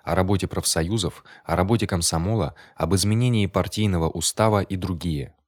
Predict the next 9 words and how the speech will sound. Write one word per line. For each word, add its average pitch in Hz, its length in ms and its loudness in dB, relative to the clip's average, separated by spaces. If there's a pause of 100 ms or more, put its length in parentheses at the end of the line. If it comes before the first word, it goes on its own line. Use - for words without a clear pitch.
(220)
Съезд 123 420 2
всецело 113 520 4
одобрил 104 380 2
политическую 92 760 0
и 82 100 0
организационную 92 960 0
линию 98 300 2
Центрального 85 600 0
комитета, 73 600 -2